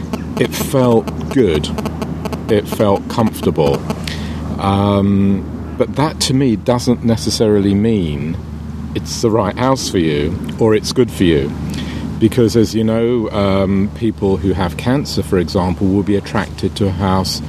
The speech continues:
that has geopathic stress. And so what is happening is there is a familiarity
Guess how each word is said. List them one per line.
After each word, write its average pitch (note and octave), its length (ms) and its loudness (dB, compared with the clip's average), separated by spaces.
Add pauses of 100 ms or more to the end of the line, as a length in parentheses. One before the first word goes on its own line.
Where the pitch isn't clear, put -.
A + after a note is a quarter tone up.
(240)
that A2 80 2
has A2 200 2
geopathic A#2 460 0
stress. F2+ 460 0 (800)
And A#2 200 2
so A#2 600 2
what A#2 240 2
is A2 140 2
happening F2+ 800 0
is G#2 540 2 (400)
there A#2 320 2
is A#2 140 2
a A#2 40 0
familiarity A2 1300 2